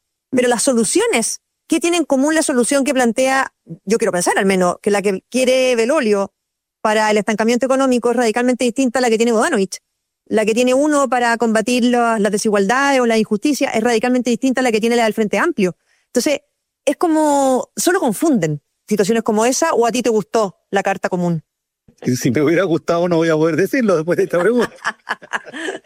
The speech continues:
Speaker 1: Es que yo soy una conversadora opinante, ¿ah? <laughs> Sí.
Speaker 2: No, no, no me gustó y no me gustó por dos razones. Una,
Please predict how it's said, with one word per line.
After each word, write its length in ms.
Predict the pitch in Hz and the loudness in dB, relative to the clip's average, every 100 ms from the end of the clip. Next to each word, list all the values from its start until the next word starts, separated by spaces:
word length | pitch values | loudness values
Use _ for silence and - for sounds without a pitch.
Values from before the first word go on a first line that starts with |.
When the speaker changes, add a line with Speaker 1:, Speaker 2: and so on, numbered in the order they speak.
| - 254 | -6 -4
Speaker 1:
Es 80 | |
que 120 | 262 247 | 0 0
yo 100 | 285 | 2
soy 200 | 311 294 | 2 2
una 200 | 285 - - - | 0 -4 -10 -2
conversadora 580 | 247 233 240 240 269 | 0 0 0 0 0
opinante, 640 | 262 247 254 226 165 147 - | 2 0 2 0 0 -2 -2
¿ah? 220 | 180 240 - | -2 -2 -2
<laughs> 260 | 208 214 185 | -2 -2 -2
Sí. 220 | 190 127 - - - 156 - 151 - 202 | -4 -6 -12 -20 -20 -20 -20 -20 -16 -6
Speaker 2:
No, 240 | 156 180 131 220 156 | -2 0 0 -4 -2
no, 180 | 143 107 | -4 -2
no 200 | 143 214 | 0 0
me 100 | 240 | 2
gustó 340 | 240 - 247 | 0 0 0
y 60 | 233 | 2
no 100 | 240 | 2
me 60 | |
gustó 280 | 247 208 233 | 0 0 0
por 140 | 226 190 | 0 2
dos 120 | 240 | 0
razones. 420 | - 156 110 - - | -2 -4 -6 -6 -6
Una, 260 | 202 254 | 0 0